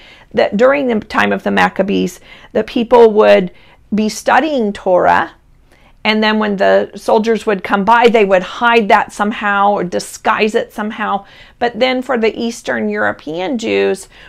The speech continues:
we know that the, the dreidel is the thing that they used to disguise what they were doing many times when they were hiding. So when we play the dreidel, we see that there are letters on each side of the dreidel itself, and those stand for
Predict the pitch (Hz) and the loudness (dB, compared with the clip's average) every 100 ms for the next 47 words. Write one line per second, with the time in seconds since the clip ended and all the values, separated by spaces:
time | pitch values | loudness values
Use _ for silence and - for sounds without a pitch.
0 | - 220 226 220 214 214 196 - 202 202 | -4 -2 0 0 2 2 2 -2 -2 -4
1 | 208 208 196 214 202 208 214 214 202 - | -6 -6 -2 0 2 2 2 2 0 -2
2 | 190 - 175 185 180 - 180 180 180 190 | -4 -2 -4 -2 -2 0 0 0 -2 -4
3 | 190 - 190 175 170 - 220 233 226 180 | -6 -8 -6 -6 -10 -6 0 0 0 -4
4 | 190 - - 196 196 196 180 180 170 214 | -8 -12 -6 -4 0 0 0 -2 0 -2
5 | 202 185 196 208 202 185 - 180 175 175 | 0 -2 -2 -2 -4 -8 -6 -6 -4 -2
6 | 180 202 202 202 175 170 _ _ - 302 | -2 -2 0 -2 -4 -10 _ _ -2 2
7 | 277 277 277 277 - - 453 302 240 190 | 4 2 0 -4 2 4 6 6 4 2
8 | 208 196 190 202 466 - - 214 - 240 | 2 2 2 0 -2 -8 -4 -4 -2 -4
9 | 220 208 190 208 202 - 208 196 196 202 | 0 0 2 2 4 6 6 6 4 0
10 | 208 220 226 - 196 185 208 196 - - | 0 -2 -2 -4 -6 -4 -6 -6 -4 -2
11 | 196 185 233 - - 202 196 190 - - | 0 0 -2 -4 -4 0 0 -2 -14 -8
12 | 190 185 196 190 196 190 - - 202 254 | -6 -2 0 2 2 0 -2 2 4 2
13 | - _ - - - - 220 214 220 226 | 0 _ -20 -20 -12 -2 0 4 4 4
14 | 220 - 240 226 226 233 233 208 202 196 | 2 0 0 0 -2 0 4 6 6 2